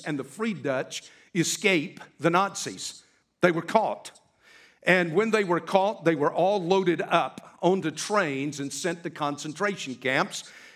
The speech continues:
And Corrie and her sister Betsy were sent off to Ravensbrück, which was the famous, uh, Nazi women's concentration camp. And something there happened to her. They brought these women in.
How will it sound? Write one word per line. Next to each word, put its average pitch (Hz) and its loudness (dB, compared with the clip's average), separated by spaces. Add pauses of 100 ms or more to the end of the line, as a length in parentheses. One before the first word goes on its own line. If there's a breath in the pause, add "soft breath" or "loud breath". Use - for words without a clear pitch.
(120 loud breath)
And 170 2
Corrie 180 0
and 160 2
her 151 2
sister 175 0
Betsy 165 0
were 151 -4
sent 185 -2
off 165 0
to 156 -2
Ravensbrück, 131 -2 (420 loud breath)
which 180 0
was 165 2
the 156 -2
famous, 151 -2 (480 soft breath)
uh, 160 2
Nazi 180 0
women's 170 0
concentration 160 -2
camp. 98 -12 (800 soft breath)
And 196 2
something 233 0
there 196 2
happened 175 0
to 151 2
her. 180 0
They 139 0
brought 202 0
these 160 -2
women 151 2
in. 190 0